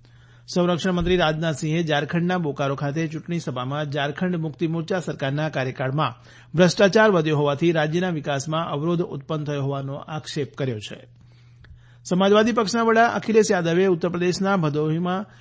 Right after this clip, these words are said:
જ્યારે આમ આદમી પક્ષના નેતા અરવિંદ કેજરીવાલે આજે જમશેદપુરમાં ચૂંટણી પ્રચાર કર્યો હતો. ઝારખંડના પ્રદેશ ભાજપ એકમે હજારીબાગ લોકસભા બેઠકના વર્તમાન સાંસદ જયંત સિંહાએ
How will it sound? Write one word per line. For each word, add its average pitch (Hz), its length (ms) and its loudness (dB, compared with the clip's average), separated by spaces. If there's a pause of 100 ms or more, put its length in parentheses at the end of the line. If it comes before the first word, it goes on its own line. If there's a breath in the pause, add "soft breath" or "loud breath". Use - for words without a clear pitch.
(160 soft breath)
જ્યારે 180 220 4
આમ 185 240 2
આદમી 202 200 2
પક્ષના 208 300 -2
નેતા 196 320 0
અરવિંદ 185 280 2
કેજરીવાલે 165 640 0
આજે 135 200 -6
જમશેદપુરમાં 160 1080 -2
ચૂંટણી 190 280 2
પ્રચાર 131 380 -2
કર્યો 123 300 0
હતો. - 260 -16 (1200 soft breath)
ઝારખંડના 214 580 4
પ્રદેશ 233 480 -2
ભાજપ 190 380 2
એકમે 165 380 -2
હજારીબાગ 165 600 2
લોકસભા 170 420 0
બેઠકના 147 520 -2
વર્તમાન 160 460 -2
સાંસદ 143 480 -4
જયંત 160 360 -2
સિંહાએ 135 480 -2